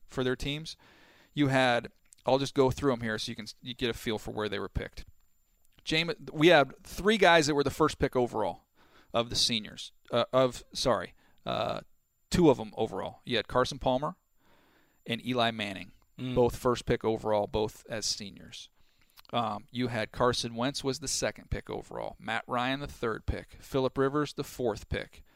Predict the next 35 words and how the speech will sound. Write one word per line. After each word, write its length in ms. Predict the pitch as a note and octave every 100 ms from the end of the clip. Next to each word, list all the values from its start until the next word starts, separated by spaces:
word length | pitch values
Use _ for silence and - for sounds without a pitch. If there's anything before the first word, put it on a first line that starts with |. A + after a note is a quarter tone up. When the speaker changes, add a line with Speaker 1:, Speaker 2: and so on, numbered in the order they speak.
| _ _
Speaker 1:
Ryan 260 | A#2+ B2+ B2+
Tannehill 420 | C#3 C#3+ C#3 C#3
the 100 | C#3+ -
eighth 280 | B2 -
pick. 200 | - F#2 -
These 160 | A#2+
are 100 | B2
all 80 | A#2+
four-year 440 | - C3+ B2+ B2+ B2+
guys. 400 | A2 F#2+ - - - - _
Cutler 340 | - E3 F3 C#3
the 120 | C3+
eleventh 520 | B2 C3 C3 A#2 -
pick, 220 | - G#2
Flacco 500 | - - B2 B2 C3 -
eighteen. 580 | A#2+ B2 - B2 A#2+ A#2+ - - - - _ C#3+
Drew 240 | C3 D3+
Brees 420 | C#3+ C#3+ D3 C#3 C3
was 160 | B2
in 100 | B2
the 80 | A#2+
second 360 | - C3+ A#2+ -
round 320 | A#2+ A#2 A2+
at 60 | G#2+
thirty-two. 760 | - B2 A#2 A#2 - A#2+ A2+ - _ _ -
Dalton, 380 | D3 D3+ C3 C#3
second 380 | - D3 B2+ -
round, 260 | B2+ A#2+
thirty-five. 840 | - B2 A#2+ A2+ A#2+ A2 G#2+ G#2 - -
Carr, 420 | - C3+ B2+ B2
second 380 | - C#3 A#2+ -
round, 260 | B2 A2+
thirty-six. 720 | - C3 A#2 G#2+ - B2 - - - _ _
That's 240 | - F3
a, 60 | D3+